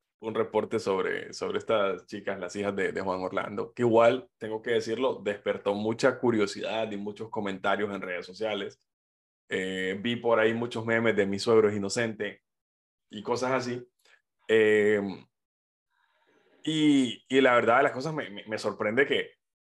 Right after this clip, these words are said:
estamos hablando de, de que esta, esta mara tiene millones, ya sea por morbo, por, por, por chiste, pero tienen millones de reproducciones. Yo siempre lo dije y tengo que decirlo, o sea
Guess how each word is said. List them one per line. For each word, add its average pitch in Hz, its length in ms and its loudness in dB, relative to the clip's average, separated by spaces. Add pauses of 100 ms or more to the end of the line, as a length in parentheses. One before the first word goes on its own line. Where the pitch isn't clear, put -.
(580)
estamos 143 380 -2
hablando 151 340 4
de, 110 140 2
de - 120 -10
que - 80 -12
esta, 143 200 -6
esta 120 240 -4
mara 143 240 2
tiene 139 200 -6
millones, 120 520 -2
ya 104 120 -2
sea 135 240 2
por 104 140 -4
morbo, 104 420 -6
por, - 400 -4
por, 101 360 -6 (280)
por 104 400 -4
chiste, 113 640 0 (200)
pero 110 140 0
tienen 127 300 4
millones 120 420 4
de 107 80 2
reproducciones. 98 800 -6 (260)
Yo 123 120 2
siempre 160 300 2
lo 104 120 2
dije 104 420 -8
y 107 140 -14
tengo 113 220 -2
que 113 100 -4
decirlo, 104 300 -6
o - 20 -14
sea 95 200 -4